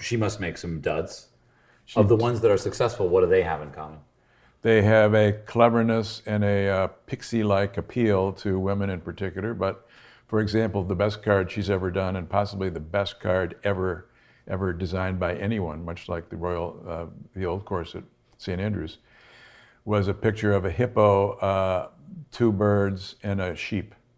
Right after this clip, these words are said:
Speaker 2: Hippo, birdie, two ewes. Not, not a sheep, two sheep.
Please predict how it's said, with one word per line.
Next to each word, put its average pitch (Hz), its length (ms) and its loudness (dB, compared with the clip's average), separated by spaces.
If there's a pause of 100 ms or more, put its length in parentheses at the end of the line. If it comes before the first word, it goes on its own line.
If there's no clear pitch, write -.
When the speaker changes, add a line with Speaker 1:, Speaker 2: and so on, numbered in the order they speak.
(320)
Speaker 2:
Hippo, 101 640 4 (100)
birdie, 95 720 0 (680)
two 110 200 0
ewes. 92 640 -4 (160)
Not, 107 200 -2
not 110 240 -2
a 104 140 0
sheep, 90 320 -8
two 107 140 -4
sheep. - 260 -10